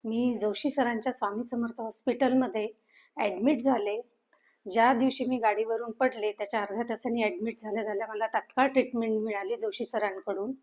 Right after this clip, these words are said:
आणि चोवीस तासाच्या आत माझं ऑपरेट करावं लागलं. माझं पूर्ण खांदा निखळला असून माझ्या खांद्याला टाके घातलेत त्यांनी आणि अतिशय पेनलेस व्यवस्थित सर्जरी अशी केली आणि त्याचा मला रिझल्टही उत्तम मिळाला आणि यापुढे पण मी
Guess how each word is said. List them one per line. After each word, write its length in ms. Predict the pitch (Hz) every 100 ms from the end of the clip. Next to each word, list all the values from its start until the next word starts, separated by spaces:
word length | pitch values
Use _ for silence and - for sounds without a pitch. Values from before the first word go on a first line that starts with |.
| _ _ _ - _ -
आणि 260 | 214 240 247 240
चोवीस 340 | 233 240 240
तासाच्या 400 | 247 240 240 247
आत 100 | 240 240
माझं 220 | 226 220
ऑपरेट 360 | 208 - 220 -
करावं 240 | 233 208 214
लागलं. 320 | 196 175 202 - _ _ _ -
माझं 200 | 220 262
पूर्ण 300 | 254 262 277 277
खांदा 360 | 226 208 233
निखळला 380 | 262 262 269 254
असून 280 | 240 240 262
माझ्या 200 | 226 220 220
खांद्याला 340 | 226 214 220 240
टाके 280 | 220 190 285
घातलेत 340 | 269 - 196 196
त्यांनी 320 | - 185 190 269 - _ _ -
आणि 180 | 214 226
अतिशय 460 | 214 262 254 262
पेनलेस 560 | 269 247 220 220 247 -
व्यवस्थित 540 | 196 214 233 254 302 302
सर्जरी 480 | 254 220 196 240 240
अशी 200 | 240 233
केली 300 | 214 190 240 - _ _ _
आणि 180 | 226 220
त्याचा 280 | 220 220 247
मला 260 | 240 226 233
रिझल्टही 480 | 214 226 226 277
उत्तम 380 | 262 - - 247
मिळाला 360 | 247 214 190 202 - _ - _
आणि 180 | 233 226
यापुढे 360 | 220 226 262 262
पण 260 | 269 277 277 -
मी 120 | 247